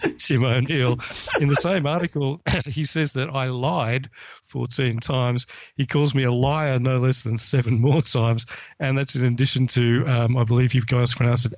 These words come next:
Speaker 2: ass crank, hack, tinfoil hatter, crank, stupid, and delusionally insane. So he's not a fan, um, but, uh, then again, I've, um, uh, given some fairly strong and quite detailed critiques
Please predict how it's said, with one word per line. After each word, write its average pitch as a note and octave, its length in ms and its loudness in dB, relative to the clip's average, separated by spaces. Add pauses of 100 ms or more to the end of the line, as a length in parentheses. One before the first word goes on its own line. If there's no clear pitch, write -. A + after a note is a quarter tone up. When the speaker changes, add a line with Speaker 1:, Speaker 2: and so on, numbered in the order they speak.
Speaker 2:
ass C3+ 340 0
crank, A#2 480 -2 (420)
hack, - 640 -6
tinfoil C#3+ 580 0
hatter, B2 440 0 (340)
crank, E3 440 -2
stupid, C3+ 600 -2 (320)
and C#3 200 0
delusionally B2+ 840 2
insane. G#2 720 0 (500)
So - 280 -2
he's G#3+ 260 4
not C3+ 160 2
a G#2 40 0
fan, A2 460 -4 (200)
um, C#3 600 0 (140)
but, C3 560 -4
uh, C3 140 0
then C3+ 180 0
again, B2 720 -2
I've, C3 480 -6
um, C3+ 580 -2 (120)
uh, D3 260 0
given A#2+ 420 2
some A2 220 -2
fairly A#2 360 2
strong A2+ 500 0
and G#2+ 120 2
quite A2 280 2
detailed A#2 480 2
critiques A#2 640 -2